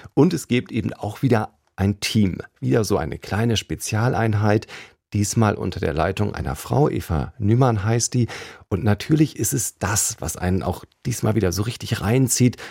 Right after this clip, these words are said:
Eine Handvoll Polizisten, die alle ihre Geschichte, ihr Privatleben, ihre Probleme mitbringen.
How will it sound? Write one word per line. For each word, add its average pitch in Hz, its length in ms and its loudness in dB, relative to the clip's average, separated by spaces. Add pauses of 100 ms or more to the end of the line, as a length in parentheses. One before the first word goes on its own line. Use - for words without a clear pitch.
(140)
Eine 85 140 0
Handvoll 107 360 2
Polizisten, 127 880 0 (340)
die - 120 -4
alle 123 200 4
ihre 98 260 0
Geschichte, - 640 -2
ihr 95 160 0
Privatleben, 120 920 0
ihre 107 200 0
Probleme 123 580 2
mitbringen. 110 540 2